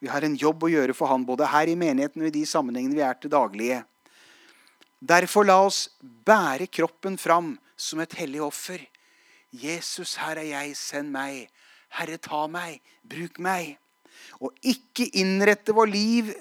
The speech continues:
våre liv etter en nåværende verden. Ikke la oss prege av dette, men i stedet bli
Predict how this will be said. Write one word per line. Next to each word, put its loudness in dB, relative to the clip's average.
våre 6
liv 2
etter 2
en 2
nåværende 4
verden. 6
Ikke -4
la 8
oss 0
prege 2
av 4
dette, 4
men 4
i 4
stedet 4
bli 2